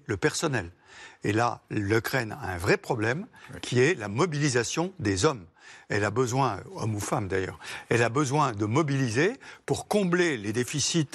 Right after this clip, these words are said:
Speaker 1: des morts, des blessés qu'il y a eu depuis deux ans. Et elle n'a pas pris les moyens aujourd'hui de le faire. Et donc là, il y a une accélération. Et d'une certaine façon,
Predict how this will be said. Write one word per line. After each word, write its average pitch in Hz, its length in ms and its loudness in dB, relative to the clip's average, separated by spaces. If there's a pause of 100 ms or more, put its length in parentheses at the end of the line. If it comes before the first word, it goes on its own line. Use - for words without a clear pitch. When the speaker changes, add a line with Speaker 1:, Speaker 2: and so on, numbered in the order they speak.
(140)
Speaker 1:
des 107 160 0
morts, 120 420 2
des 101 120 -2
blessés 127 480 0 (240)
qu'il - 180 0
y - 20 6
a 117 60 4
eu 127 220 0
depuis 104 340 -4
deux 113 320 2
ans. 127 200 0 (420)
Et 127 240 2 (100)
elle 123 180 -2
n'a 117 140 2
pas - 160 -4
pris - 240 -2
les 123 140 0
moyens 123 400 2 (120)
aujourd'hui 135 520 0
de 139 80 2
le 120 140 4
faire. 104 360 -2 (400)
Et 104 100 -2
donc 165 280 0
là, 143 320 2 (240)
il - 60 0
y 110 40 2
a 110 60 4
une 123 200 0
accélération. 190 760 0 (320)
Et 127 140 4
d'une 151 180 2
certaine 165 340 -2
façon, 214 400 -2